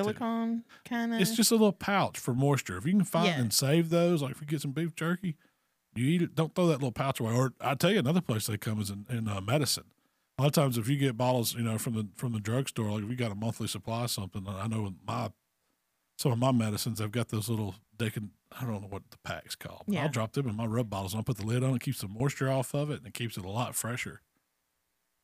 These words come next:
Speaker 2: Look that up and see what those are called. Or
Speaker 1: <laughs>
Speaker 2: who's got access to a computer around here?
Speaker 1: I'm more talking about the quantity, not how to keep 'em fresh.
Speaker 2: Oh, I thought,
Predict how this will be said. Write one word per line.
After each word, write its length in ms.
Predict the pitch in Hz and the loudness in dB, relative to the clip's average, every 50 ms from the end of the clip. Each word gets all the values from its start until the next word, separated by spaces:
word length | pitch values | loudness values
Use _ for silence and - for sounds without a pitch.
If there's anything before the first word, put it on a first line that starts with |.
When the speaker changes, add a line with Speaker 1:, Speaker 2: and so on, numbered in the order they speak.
| _ _ _ _ _ _ _ _ _ _ _ | _ _ _ _ _ _ _ _ _ _ _
Speaker 2:
Look 200 | 208 214 - - | -4 -4 -4 -6
that 60 | - 220 175 | -6 -6 -4
up 60 | 120 | -6
and 100 | 120 - | -6 -8
see 80 | - | -8
what 100 | 101 95 | -8 -8
those 160 | - 92 90 - | -10 -12 -14 -14
are 40 | |
called. 440 | - - - 82 82 82 _ _ - _ _ _ _ _ _ _ _ | -14 -16 -16 -16 -16 -20 _ _ -20 _ _ _ _ _ _ _ _
Or 100 | 107 98 - - - | -12 -12 -10 -6 -4
Speaker 1:
<laughs> 60 | - - - 719 719 - 831 _ - - - - - - | -4 -4 -4 -8 -16 -20 -20 _ -16 -16 -14 -14 -4 -2
Speaker 2:
who's 140 | 170 185 170 | 0 0 0
got 180 | - 185 147 | 2 2 2
access 300 | 143 131 - - 135 113 - | 2 2 2 0 -2 -2 0
to 100 | - 113 | -2 -4
a 40 | 98 | -4
computer 500 | - 110 92 - - 104 95 90 87 90 | -4 -8 -10 -10 -10 -10 -10 -10 -10 -10
around 160 | 90 90 - - | -12 -12 -12 -14
here? 220 | 95 92 101 - - _ _ _ - - - - - - - - - - - - _ _ _ _ _ _ _ _ _ _ _ _ _ _ _ - | -14 -14 -16 -18 -20 _ _ _ -16 -16 -16 -16 -18 -18 -18 -16 -18 -18 -20 -20 _ _ _ _ _ _ _ _ _ _ _ _ _ _ _ -4
Speaker 1:
I'm 140 | 233 254 302 | -2 0 2
more 160 | 302 277 254 | 2 0 0
talking 240 | - 240 220 196 196 | 0 -2 -4 -2 -2
about 180 | 180 165 - | -2 -2 -4
the 60 | - - | -6 -12
quantity, 1000 | - - - - 196 190 185 170 - 160 - - 156 71 69 76 180 - - - _ _ _ _ _ | -12 -14 -2 2 2 4 4 4 2 -2 -6 -8 -8 -8 -6 -8 -8 -10 -12 -20 _ _ _ _ _
not 240 | - 175 185 170 175 | -4 -2 -2 -2 -2
how 140 | - 185 170 | -2 -2 -2
to 60 | 160 | -2
keep 260 | - - 190 165 - | -4 -6 -6 -6 -6
'em 120 | 156 - 156 | -8 -12 -10
fresh. 520 | - 151 135 120 87 - 165 - - - | -8 -6 -4 -4 -4 -4 -4 -4 -2 0
Speaker 2:
Oh, 260 | 147 135 110 95 87 92 | 0 0 0 -2 -4 -4
I 80 | 117 170 | -4 -2
thought, 200 | - - 147 123 | 0 0 0 0